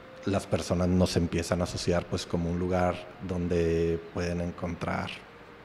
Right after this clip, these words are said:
como en una bodega, un montón de libros y nos ayuda con la intención del precio, ¿verdad? Libros económicos, más que gastar nosotros en hacer un lugar muy bonito y que les vas a terminar cobrando algo muy caro,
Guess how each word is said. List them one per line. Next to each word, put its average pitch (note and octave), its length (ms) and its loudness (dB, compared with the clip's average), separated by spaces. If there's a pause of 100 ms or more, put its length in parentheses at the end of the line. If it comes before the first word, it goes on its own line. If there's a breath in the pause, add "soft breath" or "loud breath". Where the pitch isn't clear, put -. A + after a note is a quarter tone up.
(100)
como F2 160 -2
en F2+ 100 2
una G#2 160 4
bodega, G2 380 6
un F#2 220 4
montón F#2+ 400 4
de A2+ 100 6
libros D3+ 500 8 (760 loud breath)
y C#3 260 10
nos C3+ 280 6
ayuda F2+ 600 6 (200)
con F2 280 2
la E2+ 80 4
intención E2+ 600 2
del F2 140 4
precio, A#2+ 360 6
¿verdad? F#2 220 4
Libros F2+ 380 0
económicos, F2+ 680 0
más E2+ 240 -2
que F2+ 360 2
gastar E2+ 460 -4
nosotros F#2 520 -2
en F2 380 -2
hacer F2 260 -4
un F2 100 -2
lugar F2+ 220 2
muy F#2+ 180 4
bonito G2 420 2
y - 20 -4
que E2 240 -4
les E2 160 -8
vas F2 160 -4
a - 20 -16
terminar F2 360 0
cobrando F#2 380 4
algo F2+ 220 4
muy G#2+ 200 4
caro, D3+ 300 6